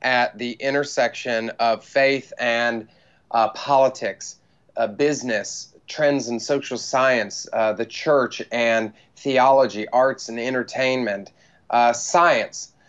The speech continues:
So, uh, wherever religion is kind of brushing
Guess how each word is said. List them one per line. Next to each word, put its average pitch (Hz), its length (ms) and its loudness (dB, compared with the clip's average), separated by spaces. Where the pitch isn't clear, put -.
So, 156 440 4
uh, 135 260 4
wherever 175 880 4
religion 156 680 0
is 139 140 -4
kind 147 180 -4
of 110 160 -4
brushing 156 680 -2